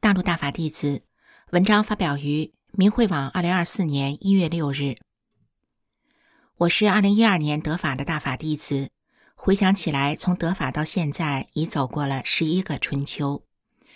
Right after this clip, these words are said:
这过程中经历了无数的风风雨雨，可相比精进的同修，感觉又不足挂齿。所以我今天重点分享一个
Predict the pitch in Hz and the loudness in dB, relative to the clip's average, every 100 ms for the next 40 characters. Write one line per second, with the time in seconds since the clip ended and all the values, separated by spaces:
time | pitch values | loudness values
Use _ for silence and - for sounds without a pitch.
0 | _ - 220 190 190 214 - 135 139 156 | _ 2 4 4 4 2 2 -4 -2 -2
1 | 156 - 185 180 160 135 - 139 160 196 | -2 0 2 2 0 -2 -2 -2 0 0
2 | 165 139 139 196 180 - 180 170 143 160 | 0 -2 0 2 2 2 2 2 0 -2
3 | 151 135 - _ _ _ _ _ - 165 | 0 -2 -2 _ _ _ _ _ -4 0
4 | - 214 208 175 135 - 196 202 185 143 | 4 6 6 4 0 4 4 6 2 2
5 | - 139 - 175 143 _ - _ - 165 | -4 -2 2 2 0 _ -20 _ -2 0
6 | 151 160 175 185 165 151 165 - 139 - | 2 4 4 2 0 0 -2 -2 -4 -2
7 | 147 127 - 135 127 _ _ _ _ - | -4 -2 -2 -2 -6 _ _ _ _ -2
8 | 185 190 175 160 - 151 - 196 214 208 | 4 4 6 2 2 0 2 4 4 4
9 | 208 185 139 - 185 165 139 135 135 147 | 2 2 -2 0 0 0 -2 -4 -6 -4
10 | 143 | -4